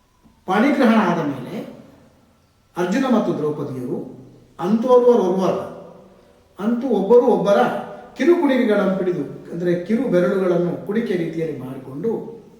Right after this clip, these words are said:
ಪಿಡಿದು, ರತಿಯುಂ ಕಾಮದೇವನು, ರತಿ ಮತ್ತು ಮನ್ಮಥರು ಬರುವ ಹಾಗೆ ಬೇಳೆಯ ಕುಂಡದ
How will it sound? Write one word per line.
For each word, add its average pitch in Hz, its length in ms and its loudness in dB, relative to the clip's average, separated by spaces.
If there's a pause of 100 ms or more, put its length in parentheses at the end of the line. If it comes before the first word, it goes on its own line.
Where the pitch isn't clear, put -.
(360)
ಪಿಡಿದು, 156 300 -6 (520)
ರತಿಯುಂ 277 420 2
ಕಾಮದೇವನು, 202 680 2 (680)
ರತಿ 269 280 -4
ಮತ್ತು 208 560 -4 (180)
ಮನ್ಮಥರು 190 800 0
ಬರುವ 156 240 -2
ಹಾಗೆ - 360 -10 (1120)
ಬೇಳೆಯ 269 520 4
ಕುಂಡದ 220 260 2